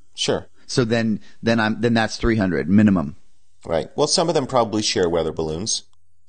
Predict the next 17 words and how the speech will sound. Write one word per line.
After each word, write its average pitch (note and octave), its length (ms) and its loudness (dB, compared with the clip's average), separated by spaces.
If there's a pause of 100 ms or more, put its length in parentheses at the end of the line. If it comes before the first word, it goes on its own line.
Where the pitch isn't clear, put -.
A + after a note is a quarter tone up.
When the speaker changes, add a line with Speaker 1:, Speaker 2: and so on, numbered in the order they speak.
Speaker 2:
I D3 80 2
know, C3 160 4
but B2 160 2
I'm C3+ 120 2
saying C3 340 2
I'm C3 260 0
being C3+ 340 4
just, A2 440 -2
I'm A#2 180 2
making A#2 380 2
just G#2+ 260 -2
a A2+ 60 -2
general G#2 680 2
ballpark F2+ 720 -4 (400)
number E2+ 320 -2
here. - 280 -12 (400)
Speaker 1:
Right. - 220 -6